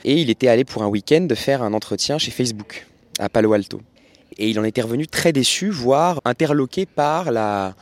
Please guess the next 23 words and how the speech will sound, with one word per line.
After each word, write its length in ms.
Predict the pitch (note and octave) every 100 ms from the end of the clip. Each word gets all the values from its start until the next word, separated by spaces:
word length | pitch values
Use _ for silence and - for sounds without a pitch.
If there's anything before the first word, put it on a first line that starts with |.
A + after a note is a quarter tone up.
| - - _ _ _ _ -
la 120 | A2+ G#2+
manière 520 | A#2+ B2+ D3 E3+ D3+
dont 120 | A2
les 180 | G2+ A2+
employés 480 | C3 C3+ B2 D#3 - _ -
avaient 180 | A2+ -
de 100 | -
parler 280 | B2 C3
entre 300 | B2 G#2+ -
eux. 160 | D#3+ A#3 _ _ -
Ils 160 | A#2
avaient 140 | C3 B2+
des 100 | A#2+
mots 220 | D3 E3
de 60 |
vocabulaire 680 | A#2+ C3 B2+ B2+ C#3 C#3 -
tout 140 | - -
à 100 | D#3
fait, 320 | - D#3 D3+
euh, 120 | B2+
propres 640 | - - - E3+ - - -
à 120 | D3
Facebook. 680 | - C#3 B2 C3 - -